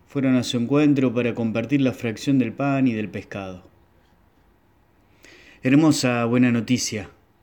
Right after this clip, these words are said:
hermosos relatos de luz. En el medio de la noche, de la desilusión, de los fracasos, del dolor, e incluso de lo aparentemente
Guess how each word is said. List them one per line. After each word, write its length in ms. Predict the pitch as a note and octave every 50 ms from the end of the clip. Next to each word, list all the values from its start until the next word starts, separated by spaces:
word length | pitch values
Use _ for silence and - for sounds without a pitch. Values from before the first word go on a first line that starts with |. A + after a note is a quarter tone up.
| _ _ _ _ _ _ _ _ - _ _ _ _ -
hermosos 500 | B2 A#2+ C3+ D#3 D#3 C#3+ - - B2 A2
relatos 440 | A2 A2 A#2 B2 A#2 - A#2+ A2 G#2
de 140 | A2 A2
luz. 340 | G#2 A2 G2+ - - - - _ _ _ _ _ _ _ _ _ _ _ _ _ _ _ _ _ _ _ _ _ _ _ _ _ _ _ _ -
En 120 | A2+ A2+
el 60 | A#2
medio 240 | A#2 C3 C3+ C3+ C3
de 80 | B2+ A#2+
la 120 | A#2 A#2
noche, 720 | B2 C#3+ D#3 E3 D#3+ D#3 C#3+ D3 - D3 D3 D3 C#3 C#3+ - - _ _ _ _ _ _ _ _ _ _ _ _ _ -
de 100 | A2+ A2
la 80 | A2+
desilusión, 1040 | A2+ A2 G#2 - - G#2+ A2 G#2 - - C3+ C3+ C#3 C#3 C#3 C3+ C3 B2+ B2 A#2 A2+ - _ _ _ _ _ _ _ _ _ _ _ _ _ -
de 100 | A#2 A2
los 100 | A#2 G#2+
fracasos, 1000 | - A#2 A#2 A2 - C3 C3 C3 C3 B2+ A#2 - - - A2+ G#2+ G#2 - - -
del 240 | G#2+ G#2+ A2+ A2 G#2+
dolor, 560 | G#2+ A2 A2+ B2 C3 C3 B2+ A#2+ A#2 A2+ - - _ _ _ _ _ _ _ - - - - - - - _ _
e 60 | - B2
incluso 460 | B2 B2+ B2+ D#3+ F#3 F3+ F3+ F3+ D#3
de 80 | D3
lo 80 | C3+ C3+
aparentemente 1200 | B2+ - C3 C#3 E3 F3+ F3+ E3+ C#3+ C#3 C#3 D#3 E3 E3 D#3+ D3+ C3 - C#3+ C#3 C3+ B2+ - -